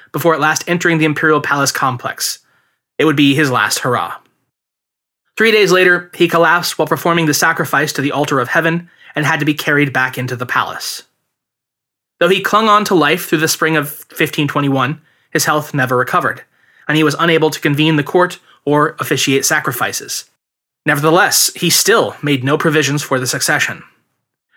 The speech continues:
Jiang Pin planned to remain at the emperor's side night and day, and then, when the time came,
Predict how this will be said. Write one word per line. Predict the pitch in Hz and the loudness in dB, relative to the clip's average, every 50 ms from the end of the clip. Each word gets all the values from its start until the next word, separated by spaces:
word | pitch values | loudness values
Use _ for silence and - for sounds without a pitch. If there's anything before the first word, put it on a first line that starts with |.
| _ _ | _ _
Jiang | - 214 214 208 180 | -2 0 0 0 0
Pin | - 214 208 196 | 0 0 0 0
planned | 190 - 214 214 214 190 180 175 | 0 0 0 0 2 0 0 -2
to | - - 180 | 0 0 2
remain | 156 160 180 214 208 | 2 4 2 2 0
at | 180 | 0
the | 180 165 160 | 2 2 0
emperor's | 151 143 151 147 143 139 - | 2 2 0 0 0 0 0
side | - 175 180 165 131 117 | 0 2 2 2 0 0
night | 131 143 160 - | -2 -2 -2 -2
and | 156 139 | -2 0
day, | 139 165 180 123 98 101 - - | 2 2 2 0 -2 -6 -10 -12
and | - 131 131 | -8 -4 -2
then, | 156 160 151 139 135 | 0 0 0 0 0
when | 135 | -2
the | 139 139 | -2 -2
time | - - 185 208 214 | -2 0 0 0 0
came, | - - 151 131 131 131 | 0 -2 -2 -4 -4 -6